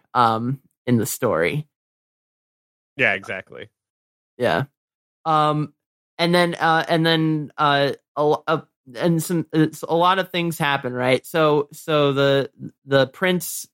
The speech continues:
Speaker 1: eventually, the pr-, the, well, 'cause the prince and, uh, h-, he had, like, a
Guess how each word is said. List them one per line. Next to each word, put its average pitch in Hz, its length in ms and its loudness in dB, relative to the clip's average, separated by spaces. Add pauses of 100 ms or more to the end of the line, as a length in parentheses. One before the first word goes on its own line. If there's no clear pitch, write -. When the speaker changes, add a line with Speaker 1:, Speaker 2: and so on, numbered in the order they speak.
(120)
Speaker 1:
eventually, 156 960 0 (240)
the 185 80 -2
pr-, 196 220 0
the, 190 220 0
well, 196 200 2
'cause 196 180 0
the 185 80 0
prince 330 460 -2
and, 175 640 0
uh, 147 380 0 (220)
h-, 156 160 -2
he 165 180 -2
had, 180 200 2
like, 160 180 0
a 139 280 2